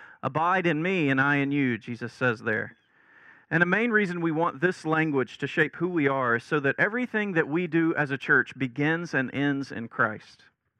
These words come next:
And here's what I mean. Christ promises that when we abide in him, we will naturally bear much fruit. Meaning, when we abide in Christ, there's going to be plenty of active work done for Christ, plenty of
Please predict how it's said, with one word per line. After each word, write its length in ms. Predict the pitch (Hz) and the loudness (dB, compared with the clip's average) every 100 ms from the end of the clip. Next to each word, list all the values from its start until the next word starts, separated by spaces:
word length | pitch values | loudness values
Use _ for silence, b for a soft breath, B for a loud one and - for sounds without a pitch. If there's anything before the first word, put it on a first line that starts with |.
| _ | _
And 160 | 123 120 | -12 -8
here's 240 | 151 151 | -6 -6
what 140 | 160 135 | -2 -2
I 80 | 120 | -2
mean. 400 | 113 107 98 123 _ _ _ _ b b b b b b b | -4 -10 -14 -20 _ _ _ _ b b b b b b b
Christ 380 | - 208 247 - | 0 0 0 -2
promises 460 | 180 160 147 156 | 0 0 -2 -2
that 120 | 143 139 | 0 0
when 180 | 151 | -2
we 120 | 160 135 | 0 0
abide 360 | 127 160 175 | 2 0 0
in 120 | 135 | 0
him, 280 | 123 131 123 | 0 0 0
we 120 | 131 | -2
will 140 | 160 151 | -2 0
naturally 600 | 143 180 220 185 147 131 | 0 0 0 -2 0 0
bear 220 | 120 143 | 2 2
much 240 | 127 107 | 0 -6
fruit. 280 | - 156 110 - _ _ _ - | -6 -4 -4 -10 _ _ _ -6
Meaning, 380 | 180 190 175 151 B - | -2 0 -2 -4 B -4
when 160 | 170 | -2
we 160 | 196 254 | 0 0
abide 320 | 165 190 233 | 0 0 2
in 120 | 160 | 0
Christ, 420 | 139 240 214 151 | 2 2 2 0
there's 140 | 185 190 | -4 -2
going 260 | 226 220 | 0 0
to 100 | 208 | -2
be 140 | 185 190 | -2 -2
plenty 680 | - - 226 254 - 220 | -4 -4 -2 -2 -2 -2
of 160 | - 160 - | -2 -4 -2
active 520 | 175 196 _ 190 147 | 0 0 _ -2 -2
work 340 | 139 185 - | 0 0 0
done 280 | 139 165 165 | 0 2 0
for 280 | - 196 214 | -2 -2 -2
Christ, 560 | - 135 107 - - - | 0 -2 -2 -10 -20 -6
plenty 400 | 208 220 208 175 | -4 -4 -2 -2
of 140 | 143 | -2